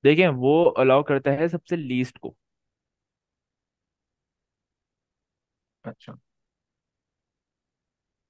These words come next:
Speaker 2: तो ये अच्छा रहेगा कि हम जो, जो हमें चाहिए बस वही कर लें security group।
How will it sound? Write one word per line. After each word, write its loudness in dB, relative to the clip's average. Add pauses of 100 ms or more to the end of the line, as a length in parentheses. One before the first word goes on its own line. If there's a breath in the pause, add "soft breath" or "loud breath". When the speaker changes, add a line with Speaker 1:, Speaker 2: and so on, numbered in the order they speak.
(1200)
Speaker 2:
तो -2 (340)
ये 8
अच्छा 4
रहेगा 8
कि 4
हम 4
जो, 2
जो 2
हमें 2
चाहिए 6
बस 0
वही 4
कर 4
लें 8
security 2
group। -8